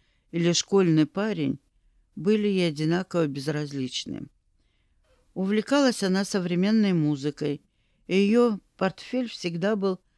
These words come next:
набит вырезками из журналов с фотографиями поп- или рок-музыкантов, кумирами ее девичьих грез. Со стен ее комнаты тоже лучезарно улыбались все те же эс-,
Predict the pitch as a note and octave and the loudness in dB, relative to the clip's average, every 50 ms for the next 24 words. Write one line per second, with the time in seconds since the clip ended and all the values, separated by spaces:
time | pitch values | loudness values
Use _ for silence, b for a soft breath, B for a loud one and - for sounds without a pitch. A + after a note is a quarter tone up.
0 | _ _ _ - E3+ E3+ F3 E3 E3 G#3 G3+ - D#3 D#3 F#3 G#3 G3+ G#3 F#3 - | _ _ _ -4 -2 -2 -2 0 -2 -4 -4 -6 -4 0 0 0 0 0 -4 -6
1 | - F3+ E3+ E3+ E3 D#3 D3 C#3 D3 D#3 C#3+ D3+ D#3+ E3+ F#3+ G3+ F#3+ F3 - _ | -6 -4 -2 0 0 -2 -2 -4 -6 -4 -4 -2 -2 -2 -2 -4 -6 -8 -10 _
2 | _ _ _ _ _ _ _ _ - - - - E3 - F3+ E3+ D3+ D3 F3 F#3 | _ _ _ _ _ _ _ _ -16 -10 -6 -4 -4 0 0 0 2 2 2 2
3 | G3 G3+ - - F3 E3 E3 D#3 D3 C#3+ - - F3 F3 F3 - _ _ _ _ | 2 0 -2 -4 -2 2 2 2 2 0 -2 -2 -2 -2 -2 -4 _ _ _ _
4 | _ _ _ - D#3+ D#3+ D#3 D3 D3 D3 D#3 F3 F3+ _ - D3+ D#3+ D3+ C#3+ D#3+ | _ _ _ -4 -2 0 2 2 2 2 0 -2 -4 _ -4 -2 -2 -2 -2 -4
5 | D#3 - D#3 C#3+ C3+ C3 C3 - - D#2 - _ _ _ _ _ _ _ _ _ | -8 -6 -4 -4 -4 -4 -6 -6 -8 -12 -12 _ _ _ _ _ _ _ _ _
6 | _ _ _ - D#3+ D3+ D#3 E3+ F#3+ G#3+ A3 G#3+ G3+ F#3+ F#3 E3+ D3+ C#3+ C#3+ D3+ | _ _ _ -2 0 2 2 2 2 2 0 0 0 0 0 -2 -2 -2 -4 -4
7 | D3+ C#3 C3 C#3 C#3+ D3+ D3+ - - - D3 C3+ B2+ C3 B2+ C3 - - - - | -6 -6 -4 -4 -4 -4 -4 -6 -6 -6 -6 -4 -4 -4 -4 -4 -4 -6 -10 -16
8 | - - _ _ _ _ _ _ _ _ _ _ _ _ _ _ _ _ _ _ | -20 -20 _ _ _ _ _ _ _ _ _ _ _ _ _ _ _ _ _ _
9 | _ - - - G#3 A3 G#3 - - C4+ C#4+ C4 B3 A#3 A3 G#3+ G3+ - - A3+ | _ -16 -8 -2 -2 -2 -2 -2 -2 2 4 4 4 4 2 0 -2 -2 -4 -2
10 | B3+ B3 A3 F#3+ F3 E3 - - D#3 D#3 D3 _ _ _ _ _ _ _ _ _ | 0 0 0 0 -2 -4 -4 -4 -6 -6 -6 _ _ _ _ _ _ _ _ _
11 | _ - - G#3+ A3 G3+ E3 F3+ E3+ D#3+ E3 D#3 - - D#3 D3+ D3+ G3 G#3+ A#3 | _ -2 2 2 2 2 2 0 0 0 -2 -4 -4 -6 -6 -2 -2 0 0 0
12 | A3+ A3 G3+ F#3 E3+ D#3 D3+ D3 C#3+ D3+ D#3+ F3+ F#3 F3+ F3 E3+ - - _ _ | 0 0 0 0 0 0 -2 -2 -2 -2 -4 -4 -4 -6 -6 -8 -10 -20 _ _
13 | _ _ _ _ _ _ _ - - - F3 E3 - - - G3+ A3 G#3+ G3 G3 | _ _ _ _ _ _ _ -12 -4 -2 -2 -2 -2 -2 0 0 2 2 0 -2
14 | G3 F3 - - - _ | -4 -4 -6 -10 -14 _